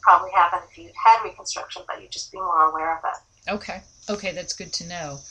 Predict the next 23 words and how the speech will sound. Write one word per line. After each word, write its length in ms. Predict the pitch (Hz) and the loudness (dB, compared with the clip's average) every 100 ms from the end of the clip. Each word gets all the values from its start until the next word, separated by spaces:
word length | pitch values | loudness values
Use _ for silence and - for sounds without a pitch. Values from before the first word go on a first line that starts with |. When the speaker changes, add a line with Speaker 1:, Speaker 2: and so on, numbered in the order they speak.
| - - - - | -20 -20 -18 -6
Speaker 2:
Um, 440 | 190 185 185 180 175 - - - - | -2 0 -2 -6 -14 -18 -20 -16 -4
and 120 | 233 | 0
I 80 | 247 | 0
know 100 | 294 | 0
you 160 | 294 285 | -2 0
also 580 | 330 320 294 240 214 | 0 2 2 2 0
focus 440 | 202 - 226 220 214 | -4 -4 -4 0 0
on 120 | 202 | 0
this 200 | 208 - - | 0 -2 0
topic 440 | 180 170 165 - | -2 -2 -6 -4
on 200 | 170 170 | -6 -6
your 160 | 175 170 | -8 -6
website 420 | 175 151 180 170 | 0 4 4 2
as 180 | 165 170 | -4 -2
well, 280 | 190 170 165 | 0 0 -2
which 220 | 180 - | -6 -2
is 400 | 208 202 - - 214 | -2 0 -2 -2 -6
getting 240 | 330 339 | -4 -4
dressed. 600 | 294 254 - - - - - - - - - | -2 -2 -2 -4 -8 -10 -16 -20 -20 -18 -4
And 480 | 214 214 208 214 196 - | -2 0 0 -2 -6 -8
is 320 | 240 240 - | -2 2 2
it, 480 | 220 208 - - - 202 | 2 -2 -2 -4 -2 0
um, 480 | 196 202 190 170 | 0 0 -4 -12